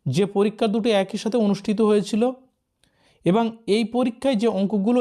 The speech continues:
এসেছিল তার পার্ট ওয়ান ভিডিওতে আমরা বারো থেকে, সরি, এক থেকে বারো পর্যন্ত, এক থেকে বারো পর্যন্ত অঙ্কের সমাধান করেছি এবং এই ভিডিওতে আমরা দেখব তেরো থেকে বাকি যে অঙ্কগুলো রয়েছে সেই অঙ্কগুলোর সমাধান।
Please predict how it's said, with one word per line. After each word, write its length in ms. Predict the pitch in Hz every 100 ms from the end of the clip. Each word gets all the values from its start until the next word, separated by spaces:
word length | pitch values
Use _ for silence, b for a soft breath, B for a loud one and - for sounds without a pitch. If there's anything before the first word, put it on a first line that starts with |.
| 202
এসেছিল 360 | 196 220 196 156 170 202
তার 120 | 180 -
পার্ট 240 | 202 208 202 -
ওয়ান 180 | 208 233 196
ভিডিওতে 440 | 185 190 214 202 175 196
আমরা 180 | 180 196 165 165
বারো 220 | 170 214 220
থেকে, 280 | 220 160 156 208 277 _ _ _ _ _ _ -
সরি, 300 | - 180 226 190 190
এক 60 | 196 -
থেকে 180 | 233 233 170
বারো 160 | 180 190 208
পর্যন্ত, 440 | 180 170 214 180 170 196 170
এক 80 | 175 -
থেকে 180 | 202 208 170
বারো 160 | 175 175
পর্যন্ত 340 | 185 165 190 208 185
অঙ্কের 280 | 175 220 233 -
সমাধান 340 | 156 151 143 123
করেছি 340 | 113 107 - 98 - b b b b
এবং 120 | 170 196 196 185
এই 80 | 240 247
ভিডিওতে 320 | 254 262 240
আমরা 160 | 226 220 180
দেখব 220 | 175 160 143 180 233 B B B -
তেরো 260 | 196 202 233 240
থেকে 160 | 240 254 170
বাকি 260 | 175 175 240 208
যে 60 | 226
অঙ্কগুলো 400 | 214 214 202 233 220
রয়েছে 320 | 196 190 175 180 185
সেই 160 | 185 185
অঙ্কগুলোর 480 | 165 170 165 220 285 B B -
সমাধান। 400 | 147 139 110 98